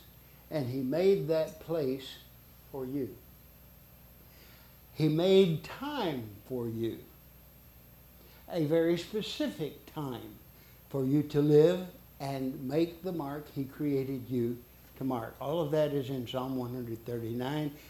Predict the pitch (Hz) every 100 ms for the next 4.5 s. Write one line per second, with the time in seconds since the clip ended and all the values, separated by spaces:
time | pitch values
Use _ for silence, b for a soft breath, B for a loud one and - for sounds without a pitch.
0 | B - 117 123 123 135 147 131 127 135
1 | 120 101 98 - - - - - B B
2 | B B B - - - - - - -
3 | - - 139 165 196 208 214 165 185 185
4 | 165 185 180 185